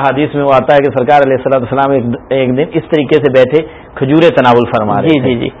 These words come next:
Speaker 2: تو یہ ایک طریقہ، تو اس طرح بیٹھنے سے کیا ہوتا ہے کہ جو ہے وہ کھانا جو ہے وہ ضرور، بقدر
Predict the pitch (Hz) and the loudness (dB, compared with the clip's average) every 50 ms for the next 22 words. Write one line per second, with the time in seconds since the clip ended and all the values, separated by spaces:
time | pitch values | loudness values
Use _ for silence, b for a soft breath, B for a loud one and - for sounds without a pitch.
0 | B B B B B B B B - - 139 139 147 151 165 170 175 - - - | B B B B B B B B -8 -4 -4 -2 0 0 0 0 0 -2 -2 -4
1 | 165 151 - - 147 151 147 156 143 - 156 147 - - - - - 202 202 196 | -4 -2 0 0 0 2 0 0 -2 -2 -4 -6 -2 0 2 2 4 4 2 2
2 | - 226 226 208 214 220 233 233 220 208 202 - 208 208 202 196 208 202 196 196 | 2 0 0 0 0 2 4 4 4 4 4 4 4 2 2 2 0 0 2 2
3 | 196 196 190 190 180 160 - - - - - 156 147 156 165 160 151 156 165 165 | 2 2 2 2 0 -2 -6 -10 -12 -10 -10 -8 -4 0 2 4 4 6 6 6
4 | 165 165 160 151 151 165 170 170 170 170 170 165 - - - - - - 147 143 | 6 6 4 4 2 2 2 2 2 2 0 -2 -4 -8 -8 -8 -4 0 0 2
5 | 156 185 202 202 180 160 170 156 165 185 190 190 190 180 143 123 - - - 143 | 2 2 2 2 2 2 2 2 4 4 4 2 2 2 0 -2 -6 -4 -2 0
6 | 143 175 196 180 160 - - 160 151 160 180 180 - - 175 175 180 196 196 208 | 0 2 0 0 -2 -4 -6 -4 0 0 0 2 2 0 2 4 4 4 4 4